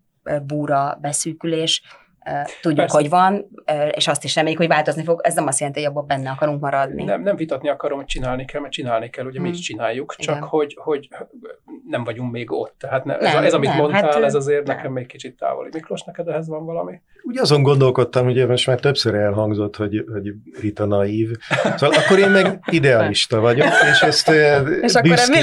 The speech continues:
Speaker 1: mi, te mi
Speaker 3: vállalom.
Speaker 1: leszel, Péter? Várjál,
Speaker 3: Most
Speaker 1: akkor a-
Speaker 3: találjuk szerepeket gyorsan, igen. De, de hogy itt, itt, ö, nem véletlenül mondom ezt, egyszerűen azért, mert hogy, hogy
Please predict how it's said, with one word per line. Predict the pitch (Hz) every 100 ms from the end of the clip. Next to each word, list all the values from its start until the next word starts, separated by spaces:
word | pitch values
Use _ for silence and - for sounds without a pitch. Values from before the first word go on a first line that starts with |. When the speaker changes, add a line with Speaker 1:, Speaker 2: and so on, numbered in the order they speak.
| 131
Speaker 1:
mi, |
te | 135 127
mi |
Speaker 3:
vállalom. | 254 220 147
Speaker 1:
leszel, | 175 180
Péter? | 208 196 196 190 196
Várjál, | 214 214 208 208 226
Speaker 3:
Most | 226
Speaker 1:
akkor | 233
a- | 214
Speaker 3:
találjuk | 254 165 160 220
szerepeket | 311 156 151 147 147 151 151
gyorsan, | 151 151 156 156
igen. | 160 151 147 - - 190 - 147
De, | 170 170 - -
de | 160 151
hogy | 165
itt, | 170 165 165 -
itt, | 165 -
ö, | 185 196 311 370 - _ _ -
nem | 220 208
véletlenül | 175 139 131 123
mondom | 113 113 113
ezt, | 110 -
egyszerűen | 151 - 143 117
azért, | 135 131 117 123
mert | 127 117
hogy, | 120 113 117 -
hogy | 117 117